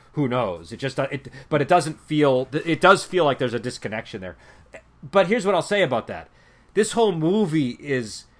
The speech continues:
it's, it's better than, I think it's better than the first Frankenstein,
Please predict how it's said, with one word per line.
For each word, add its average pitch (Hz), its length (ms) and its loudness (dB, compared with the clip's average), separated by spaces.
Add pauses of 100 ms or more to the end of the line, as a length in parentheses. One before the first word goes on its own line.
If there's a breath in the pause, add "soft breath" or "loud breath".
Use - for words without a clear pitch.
(1080 soft breath)
it's, - 280 -6
it's - 300 -8
better 170 440 4
than, 185 320 0
I 147 80 2
think 160 160 -4
it's 156 120 -6
better 151 300 0
than 180 140 -4
the 135 80 -6
first 139 400 -6
Frankenstein, 123 760 -8